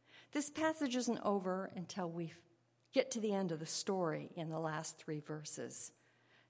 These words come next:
Jesus' death on the cross is not the end. Jesus came from heaven to earth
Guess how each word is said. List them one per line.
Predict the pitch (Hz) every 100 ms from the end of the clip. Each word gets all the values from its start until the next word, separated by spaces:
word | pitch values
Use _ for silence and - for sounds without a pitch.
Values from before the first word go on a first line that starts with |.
| -
Jesus' | 226 254 262 277 277 - - _ -
death | 202 196 202
on | 190 180
the |
cross | 180 - 175 156 151 - - - _ -
is | 160 165
not | 160 151 156 - - _
the | 165 147
end. | 147 147 - - _ _ _ _ _ _ _ _ _ _
Jesus | - 220 240 240 170 170 - - _ -
came | 202 220 254 262
from | 285 294
heaven | 247 208 208 214
to | 208 -
earth | 175 170